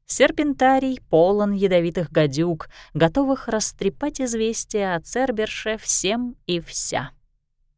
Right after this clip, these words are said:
Сама не поняла, как разревелась.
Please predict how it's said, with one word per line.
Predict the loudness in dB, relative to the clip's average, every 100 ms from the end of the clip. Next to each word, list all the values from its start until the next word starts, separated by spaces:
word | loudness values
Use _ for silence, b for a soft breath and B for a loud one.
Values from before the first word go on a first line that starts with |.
| _ _ _ _ _ _
Сама | -2 0 0 -2
не | -4
поняла, | -2 -2 0 -2 -2
как | -8 -6
разревелась. | -4 -2 -2 -2 -4 -6 -4 -4